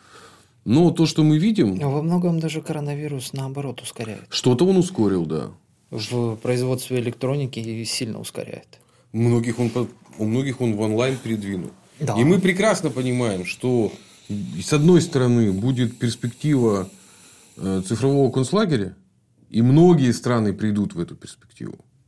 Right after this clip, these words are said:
Speaker 1: И это правда, да?
Speaker 2: Мгм.
Speaker 1: А с другой стороны будет перспектива массового производства.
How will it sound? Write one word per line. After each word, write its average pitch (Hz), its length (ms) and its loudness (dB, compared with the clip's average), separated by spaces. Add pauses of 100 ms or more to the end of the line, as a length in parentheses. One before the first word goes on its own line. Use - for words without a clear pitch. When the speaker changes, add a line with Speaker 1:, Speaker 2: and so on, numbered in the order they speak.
(100)
Speaker 1:
И - 100 -6
это 104 160 0
правда, 95 380 -4
да? 175 280 -4 (120)
Speaker 2:
Мгм. 120 260 -4 (260)
Speaker 1:
А 104 180 0
с 101 40 0
другой 160 300 4
стороны 135 420 2
будет 156 360 0
перспектива 143 840 0
массового 143 580 -2
производства. 143 720 -4